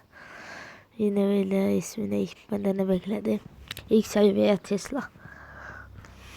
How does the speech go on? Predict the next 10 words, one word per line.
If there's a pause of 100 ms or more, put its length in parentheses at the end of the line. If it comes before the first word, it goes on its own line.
(1900)
O
kadar
kullanmıyorum
ki
kartı. (840)
İsmi
bile
aklımdan
çıktı. (4000)
Kafa.